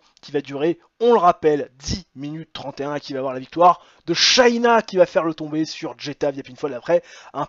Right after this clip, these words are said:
powerbomb et l'intervention de Ted DiBiase Senior qui,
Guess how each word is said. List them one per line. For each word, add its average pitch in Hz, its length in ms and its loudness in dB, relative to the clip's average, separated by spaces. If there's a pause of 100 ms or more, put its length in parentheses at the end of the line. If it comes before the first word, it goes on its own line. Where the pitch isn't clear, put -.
(100)
powerbomb 196 580 2
et 180 40 2
l'intervention 160 680 -4 (380)
de 135 100 -14 (160)
Ted 208 320 2
DiBiase 156 960 -10
Senior 147 560 -4
qui, 175 320 -14